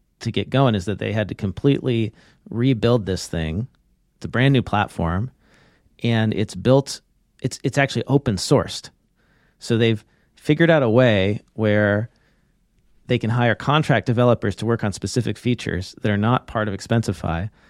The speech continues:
and they can pay them a fixed fee to build something, and then they can submit the code and then add it into the app. Like, it's an open source project, and that's kind of mind-blowing. So, like, this is continuing this ability for Expensify to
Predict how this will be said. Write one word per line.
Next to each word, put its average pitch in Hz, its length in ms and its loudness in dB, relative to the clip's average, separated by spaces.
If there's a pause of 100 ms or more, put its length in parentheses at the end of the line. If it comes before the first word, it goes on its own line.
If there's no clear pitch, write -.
(120)
and 113 100 -4
they 110 80 -2
can 101 140 -4
pay 135 200 2
them 113 160 2
a 101 60 0
fixed - 260 -4
fee 110 140 0
to 90 80 -2
build 117 260 2
something, 92 360 -6
and 107 140 -2
then 107 120 0
they 120 160 2
can 107 160 -4
submit 110 320 -4
the - 80 -6
code 101 460 0
and 92 200 -4
then 90 140 -4 (140)
add 110 180 -2
it 104 100 -4
into 104 180 -2
the 90 180 -2
app. 101 340 -2 (400)
Like, 113 120 -2
it's 95 140 -4
an 90 80 -2
open 107 240 0
source 98 240 -2
project, 98 600 -2 (600)
and 110 300 2
that's 127 180 2
kind 127 160 0
of 98 60 0
mind-blowing. 90 520 -2
So, 98 280 -4
like, 101 200 -4
this 127 200 -2
is 104 200 -4
continuing 110 580 -2
this - 340 -6 (140)
ability 107 400 0
for 95 160 -6
Expensify 101 580 -4
to 92 320 -4